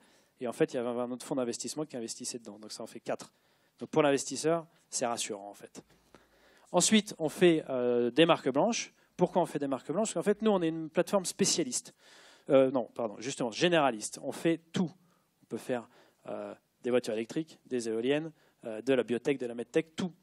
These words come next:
type de projet tant que ça rentre dans la réglementation. Mais on veut être aussi des spécialistes et on veut s'entourer de spécialistes. C'est pour ça que maintenant, en fait, on a sept plateformes de crowdfunding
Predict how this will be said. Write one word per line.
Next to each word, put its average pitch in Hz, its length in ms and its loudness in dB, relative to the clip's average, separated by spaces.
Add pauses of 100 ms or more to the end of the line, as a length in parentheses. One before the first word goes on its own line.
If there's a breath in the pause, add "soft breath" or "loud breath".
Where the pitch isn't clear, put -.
(120)
type 165 240 -12
de 151 120 4
projet 156 420 2
tant 160 160 -4
que - 80 -8
ça 139 100 -2
rentre 139 220 0
dans 131 80 0
la 120 100 -2
réglementation. 120 640 -6 (840 loud breath)
Mais 175 100 4
on 190 60 6
veut 196 120 10
être 190 100 6
aussi 202 220 2
des 190 80 4
spécialistes - 760 0
et 151 80 -4
on 139 60 0
veut 151 80 4
s'entourer 170 420 2
de 165 80 2
spécialistes. - 540 -4
C'est 131 80 -8
pour 143 120 -4
ça 175 140 2
que 160 120 -6
maintenant, 131 280 -2
en 160 60 -2
fait, 160 180 -4
on 123 80 -4
a 123 60 -4
sept - 300 0
plateformes 139 380 -4
de 123 60 -6
crowdfunding 135 560 -8